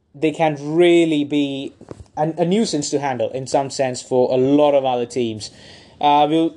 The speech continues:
straight away take a look at what this squad is for Belgium, and they're managed by Roberto Martinez, one of the most, uh, iconic guys right now in, uh, uh,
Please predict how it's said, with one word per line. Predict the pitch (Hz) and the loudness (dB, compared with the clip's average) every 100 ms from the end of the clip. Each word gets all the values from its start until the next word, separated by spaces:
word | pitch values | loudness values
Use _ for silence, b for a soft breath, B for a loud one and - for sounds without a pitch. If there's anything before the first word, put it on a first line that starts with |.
| - | -10
straight | - - 190 180 | -12 0 2 2
away | 170 165 151 - | 2 0 -2 -2
take | 170 156 | -2 0
a | 156 | 0
look | 160 160 - | 2 0 0
at | 151 147 143 | -2 -2 -2
what | 147 151 151 | 0 2 2
this | 143 - | -2 -4
squad | - 147 139 135 - | 0 2 4 2 0
is | 165 143 131 117 135 - | 2 4 2 -2 -6 -8
for | - 147 139 127 | -4 2 2 2
Belgium, | 147 143 143 156 160 | 2 2 0 -4 -4
and | 135 | 0
they're | 135 | 0
managed | 135 147 175 156 123 127 | 0 0 2 0 -4 -4
by | 135 127 123 123 B B B B - | -2 2 2 0 B B B B -2
Roberto | 139 135 139 139 | 0 2 0 -2
Martinez, | 135 131 - 156 156 156 143 | -4 -4 -4 -2 0 2 0
one | 131 135 | -2 -4
of | 117 | -2
the | 131 123 123 B B B - | -2 0 -2 B B B -6
most, | 143 147 147 - - | 0 0 0 -6 0
uh, | 151 147 - _ _ _ _ _ _ _ | 0 0 -6 _ _ _ _ _ _ _
iconic | 156 165 170 208 208 - _ 156 | -4 -4 -2 -2 -2 -6 _ -8
guys | 151 208 220 180 147 | -4 -2 -2 -4 0
right | 165 160 156 | 0 0 -4
now | 160 165 165 | -6 -2 -2
in, | 147 151 147 | -2 -4 -6
uh, | 143 139 139 135 - _ _ _ - | -2 0 0 -4 -8 _ _ _ -6
uh, | 143 135 | -2 -2